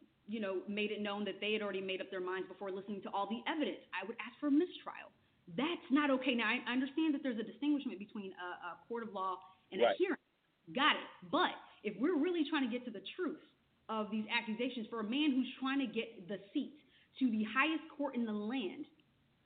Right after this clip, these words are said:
Speaker 1: if we're trying to get to the bottom of the truth, then why are you not calling potential witnesses, compelling
Speaker 2: Right.
Speaker 1: their testimony? Why are you not making him submit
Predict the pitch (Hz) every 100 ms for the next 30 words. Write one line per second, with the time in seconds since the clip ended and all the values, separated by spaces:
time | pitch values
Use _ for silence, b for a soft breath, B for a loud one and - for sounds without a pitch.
0 | _ - 185 302 - 359 349 302 269 226
1 | 302 320 233 208 - 330 262 214 254 330
2 | 302 285 - - 285 302 247 - _ _
3 | _ _ _ - 254 269 233 233 196 165
4 | - 214 220 214 220 214 _ _ _ 180
5 | 180 233 285 269 247 277 269 - B B
6 | 220 294 254 226 277 - 233 226 262